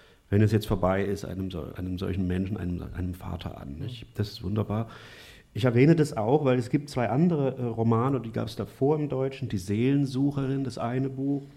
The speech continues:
Die Wahrheit über Sascha Knisch, ein anderes, ähm, die zum Beispiel, äh, eher in die, in die Geschichte, äh, frühere Geschichte des zwanzigsten Jahrhunderts gehen und Figuren,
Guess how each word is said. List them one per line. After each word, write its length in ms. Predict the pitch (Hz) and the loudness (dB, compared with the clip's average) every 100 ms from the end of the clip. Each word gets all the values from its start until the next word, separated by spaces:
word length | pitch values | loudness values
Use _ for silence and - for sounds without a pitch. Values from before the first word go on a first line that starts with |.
| - - | -20 -14
Die 120 | 98 92 | -10 -4
Wahrheit 440 | 98 117 117 113 | -2 -2 -4 -6
über 160 | 104 104 | -8 -10
Sascha 360 | 95 104 101 | -10 -6 -6
Knisch, 520 | 92 - 113 139 - | -6 -6 -4 -4 -6
ein 120 | 110 95 | -10 -8
anderes, 600 | 98 123 139 143 143 - - - - - - - _ - | -4 -2 -2 -4 -8 -14 -20 -20 -20 -20 -20 -20 _ -8
ähm, 500 | 135 117 117 123 117 | 0 2 4 4 2
die 100 | 131 | 0
zum 160 | 135 135 | 0 2
Beispiel, 540 | 135 - 127 113 131 | 0 0 -4 -4 -4
äh, 100 | 131 | -2
eher 160 | 131 131 | -2 0
in 220 | 131 113 | 0 0
die, 160 | 113 107 | 0 -2
in 180 | 113 104 | -4 -4
die 140 | 98 | -6
Geschichte, 1200 | 92 - - 160 - 185 175 151 143 120 135 135 | -8 -6 -4 -6 -4 0 2 2 0 0 0 -2
äh, 300 | - - - | -8 -20 -20
frühere 380 | - - 139 147 | -14 -2 0 0
Geschichte 360 | 131 127 143 143 | -2 -2 -2 -2
des 120 | 135 | -2
zwanzigsten 440 | 131 135 131 - | 0 0 -2 0
Jahrhunderts 560 | 135 123 135 139 135 - | 2 4 4 2 -2 -4
gehen 440 | 120 123 135 143 - - - - - | 2 4 4 2 -4 -18 -20 -20 -4
und 160 | 117 113 | -4 -2
Figuren, 1040 | - - 123 123 131 131 127 127 - - | -8 -2 2 6 6 6 6 4 0 -16